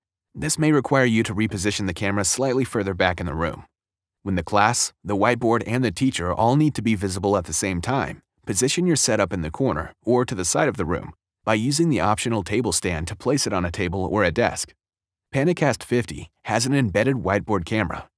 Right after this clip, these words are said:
which can be customized for sharing in Jabra Direct. So if the lesson includes a mix of in-class and online students,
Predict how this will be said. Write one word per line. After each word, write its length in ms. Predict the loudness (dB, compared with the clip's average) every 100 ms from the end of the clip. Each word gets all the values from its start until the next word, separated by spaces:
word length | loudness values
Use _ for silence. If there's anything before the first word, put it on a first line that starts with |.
| _ _
which 160 | -2 -2
can 140 | -2
be 180 | 0 0
customized 540 | 0 -2 -2 -2 -2
for 100 | -2
sharing 400 | -2 0 2 2
in 100 | 0
Jabra 320 | 0 2 2 0
Direct. 440 | 0 0 0 -6 _ _ _ _ -10
So 280 | -4 -2 -2
if 80 | -2
the 80 |
lesson 300 | 0 0 0
includes 400 | -4 -4 -2 -2
a 60 | -2
mix 320 | -2 -2 -2
of 120 | -6
in-class 600 | -6 -6 -4 -2 0 -2
and 80 | -4
online 400 | -2 -2 0 -2
students, 540 | -2 -2 -2 -2 -8